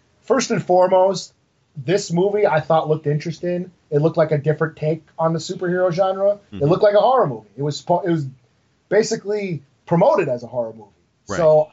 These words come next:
Speaker 1: I was really interested in seeing a superhero movie that's got a horror edge to it. Um,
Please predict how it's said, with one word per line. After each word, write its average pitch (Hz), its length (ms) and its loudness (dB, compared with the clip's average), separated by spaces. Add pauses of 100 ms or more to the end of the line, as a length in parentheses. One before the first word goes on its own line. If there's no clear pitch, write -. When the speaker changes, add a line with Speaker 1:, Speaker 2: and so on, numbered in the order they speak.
Speaker 1:
I 180 120 2
was 175 180 -2
really 196 260 -2
interested 185 480 -8
in 165 180 -6
seeing 156 540 -4 (480)
a 160 60 2
superhero 165 600 0
movie 151 380 -2
that's 131 440 -6 (320)
got 139 140 -2
a 143 60 0
horror 147 680 2
edge 160 240 -6
to 117 180 -12
it. 92 100 -20 (560)
Um, 123 420 -8